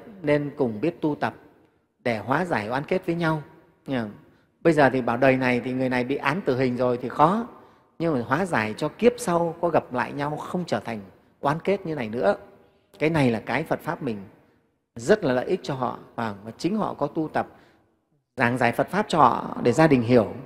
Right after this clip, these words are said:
nó cũng bớt cái khổ đi. Đó, và cái đấy cũng là cái để mà hóa giải những cái ân oán nhiều kiếp cho nhau. Chứ không thì nó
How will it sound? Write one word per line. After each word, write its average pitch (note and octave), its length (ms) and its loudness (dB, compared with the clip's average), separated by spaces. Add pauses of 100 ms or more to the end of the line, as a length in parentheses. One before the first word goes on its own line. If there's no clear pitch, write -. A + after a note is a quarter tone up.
(120)
nó C3+ 140 -2
cũng G3+ 200 0
bớt G#3 160 10
cái G3+ 80 -2
khổ A2 280 2
đi. C3+ 160 2 (580)
Đó, B2 240 -4
và B2 80 -6
cái B2+ 180 0
đấy C#3+ 140 6
cũng F3+ 140 0
là C3 80 0
cái A#2 260 -4
để A#2+ 180 -4 (100)
mà G#2+ 100 -10 (400)
hóa E3 160 4
giải A2 260 0
những B2+ 100 -6
cái D#3 100 2
ân C#3 120 0
oán C3+ 280 -2
nhiều B2+ 160 2
kiếp E3+ 260 -4 (140)
cho C#3 100 0
nhau. C#3 240 2 (480)
Chứ D#3 100 -2
không C#3 280 2
thì A#2 180 -2 (480)
nó C#3 140 2